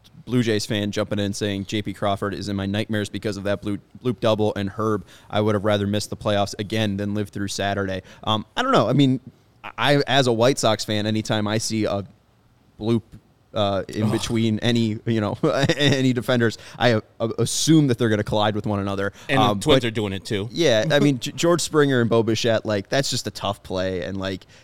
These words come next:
Speaker 1: that's not the one reason why they lost. Like, that, that's just a brutal break for Toronto, and,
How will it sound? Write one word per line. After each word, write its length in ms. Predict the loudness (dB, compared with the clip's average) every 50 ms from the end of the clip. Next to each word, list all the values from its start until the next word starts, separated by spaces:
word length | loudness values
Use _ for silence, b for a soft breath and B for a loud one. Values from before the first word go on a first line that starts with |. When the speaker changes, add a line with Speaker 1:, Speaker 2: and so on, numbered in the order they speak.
| b b
Speaker 1:
that's 240 | -4 -4 -2 0
not 220 | 2 2 2 2 0
the 80 | -2
one 260 | -2 0 0 0 0 -2
reason 340 | -2 -4 -4 -6 -6 -6
why 140 | -4 -4 -2
they 80 | -2 -2
lost. 440 | -2 -2 -2 -2 -4 -4 -6 -8 -8
Like, 160 | -8 -4 0
that, 220 | 0 0 0 2
that's 220 | 0 0 0 0 -2
just 160 | -4 -2 -2
a 60 | -2
brutal 320 | -2 0 0 0 0 0 0
break 280 | -2 -2 -4 -4 -6
for 120 | -6 -8 -6
Toronto, 540 | -4 -2 -2 0 0 0 0 -2 -2 -4 -4
and, 280 | -4 -4 -6 -6 -8